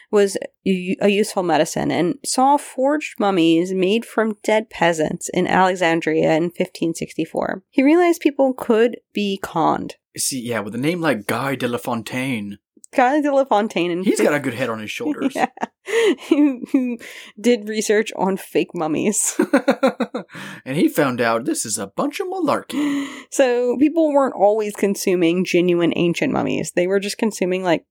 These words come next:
Speaker 1: more recently dead peasants.
Speaker 2: Damn. That's like when you, when you get fake drugs.
Speaker 1: Yeah. I
Speaker 2: I
Speaker 1: mean,
Speaker 2: mean,
Speaker 1: there's
Speaker 2: it's exactly like when you get <laughs> fake drugs.
Speaker 1: It's exactly, yeah, figured it, but, like,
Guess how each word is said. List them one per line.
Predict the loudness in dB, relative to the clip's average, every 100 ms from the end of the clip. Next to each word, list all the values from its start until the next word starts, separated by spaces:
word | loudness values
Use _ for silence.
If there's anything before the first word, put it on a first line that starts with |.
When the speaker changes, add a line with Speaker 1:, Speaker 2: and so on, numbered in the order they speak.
| _
Speaker 1:
more | -6 -2 -2 0
recently | 0 0 -2 -2 0
dead | 0 0 -4 _ _ _ -2
peasants. | 0 2 -2 -2 -8
Speaker 2:
Damn. | -10
That's | -6 -2 -2
like | -2
when | -4
you, | -2 -4 -6 _ _ _ _ _
when | -6
you | -2
get | -2 -2
fake | -2 -2 -2
drugs. | -2 -2 -2 -8 -2 0
Speaker 1:
Yeah. |
I | 0
Speaker 2:
I |
Speaker 1:
mean, | -2 -12 0
Speaker 2:
mean, | 2
Speaker 1:
there's | 2
Speaker 2:
it's | 2
exactly | -2 2 0 0 -4
like | -2 -2
when | -4
you | -4
get | -4
<laughs> |
fake | -2 -2
drugs. | 0 -2 -2 -8 -2
Speaker 1:
It's | 2
exactly, | 4 4 0 2 0 0 0
yeah, | -2 -2
figured | -4 -12 -4
it, | -4 0
but, | 0 2
like, | -2